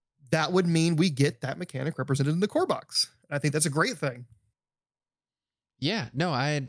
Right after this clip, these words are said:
Speaker 2: I mean, I actually agree with you. Like, transforming characters are a cool and, like you said, core part of the game, so it would make sense that a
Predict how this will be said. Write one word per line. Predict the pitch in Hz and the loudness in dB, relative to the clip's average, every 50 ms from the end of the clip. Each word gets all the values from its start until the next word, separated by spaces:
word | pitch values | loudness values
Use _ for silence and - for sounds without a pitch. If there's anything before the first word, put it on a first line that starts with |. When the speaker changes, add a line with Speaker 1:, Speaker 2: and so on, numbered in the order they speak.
| - - | -10 -6
Speaker 2:
I | 120 117 | -4 -2
mean, | 117 120 123 | -2 -2 -2
I | 127 | 0
actually | 135 147 147 - - 113 | -2 -2 -2 -2 -2 -2
agree | 107 107 117 127 | -2 0 0 0
with | 127 110 - | 0 0 0
you. | 110 107 107 107 | 0 0 0 0
Like, | 107 107 110 107 - | 0 -2 -2 -4 -4
transforming | - 131 120 113 - - - 170 202 202 160 123 | -2 -2 -2 -2 -2 -2 -2 -2 0 0 -2 -2
characters | - 131 120 117 113 104 - 113 110 107 104 104 | 0 0 0 0 0 0 0 0 0 0 -2 -2
are | 107 - 110 110 107 104 101 101 101 - | -2 -2 0 0 0 0 0 -2 -4 -4
a | - 107 | -8 -8
cool | 107 - - - 175 170 156 151 143 139 135 131 113 | -8 -4 -2 0 0 2 2 2 2 2 0 0 0
and, | 110 117 120 | 0 0 0
like | 120 120 117 | 0 0 0
you | 117 | -2
said, | 113 - 110 104 98 104 - - _ _ _ _ _ _ _ | 0 0 0 -2 -2 -4 -8 -12 _ _ _ _ _ _ _
core | - - 175 170 165 165 160 151 | -2 0 2 2 2 2 0 -2
part | - - - 135 135 131 | -4 -4 -2 -2 -2 0
of | 127 | 0
the | 113 117 | -2 0
game, | 101 117 113 117 123 123 120 | 0 0 0 2 0 0 -2
so | 117 - 120 | -2 -2 -2
it | |
would | 95 107 110 | -2 -2 -2
make | 107 107 110 104 107 | 0 -2 -2 -2 -2
sense | - - 123 117 113 107 - - | -2 -2 0 -2 -2 -2 -2 -4
that | - 110 107 98 | -2 -4 -4 -2
a | - 104 101 101 101 98 92 | -2 -2 -2 -2 -4 -6 -8